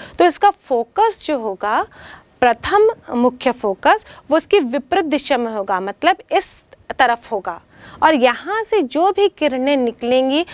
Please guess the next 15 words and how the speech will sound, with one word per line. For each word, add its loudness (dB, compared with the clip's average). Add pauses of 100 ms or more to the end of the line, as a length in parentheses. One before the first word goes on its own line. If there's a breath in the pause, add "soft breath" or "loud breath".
(160 loud breath)
और 2
इस -6
पृष्ठ -2
पर 0
आपतित -6
होंगी, 0
वो 2
सारे 2 (320)
अपवर्तन -4
के -2
पश्चात -2
इस -8
मुख्य -8
अक्ष -10
के 2